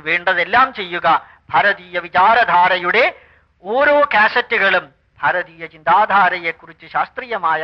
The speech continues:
പഠനത്തിന് ഉപകരിക്കുമെങ്കിൽ ഞങ്ങളുടെ ഈ കർത്തവ്യവും ഞങ്ങളുടെ ഈ പ്രവർത്തനവും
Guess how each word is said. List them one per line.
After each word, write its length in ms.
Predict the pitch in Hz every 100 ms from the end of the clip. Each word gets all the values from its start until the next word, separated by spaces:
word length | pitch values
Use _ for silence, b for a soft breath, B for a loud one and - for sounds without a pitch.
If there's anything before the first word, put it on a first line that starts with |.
| 156
പഠനത്തിന് 440 | 160 202 - 185
ഉപകരിക്കുമെങ്കിൽ 800 | 170 226 269 254 247 185 170 180 147 b b _ 165
ഞങ്ങളുടെ 380 | 170 170 156 160 190
ഈ 40 | -
കർത്തവ്യവും 580 | 185 - 180 175 165 156 135 _ -
ഞങ്ങളുടെ 360 | 156 175 156 160
ഈ 20 | 180 -
പ്രവർത്തനവും 600 | 151 202 226 202 175